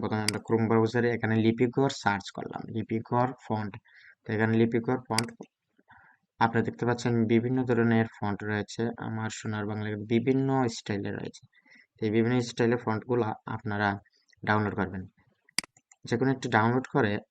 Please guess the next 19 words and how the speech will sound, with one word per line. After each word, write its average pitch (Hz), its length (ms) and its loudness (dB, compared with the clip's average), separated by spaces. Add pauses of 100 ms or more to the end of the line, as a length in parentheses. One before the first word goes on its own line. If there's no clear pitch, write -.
(160)
আপনি 113 160 -6 (100)
এখানে 113 260 2
এক্সট্রা, - 260 -6 (560)
উম, 104 640 -6 (1700)
এখানে 113 260 2
ডাউনলোড 120 300 4
করবেন 110 300 2
প্রথমত, 113 340 -2 (1300)
এই 110 100 -10
যে 107 80 -2 (180)
ডাউনলোড 107 420 0
নিচে 101 280 -6
লেখা 110 180 -4 (140)
রয়েছে, 117 260 -6 (680)
আপনি 110 200 -10
এখানে 107 260 -6
ডাউনলোড 104 380 -4
করতে 107 240 -10
পারেন। 107 180 -8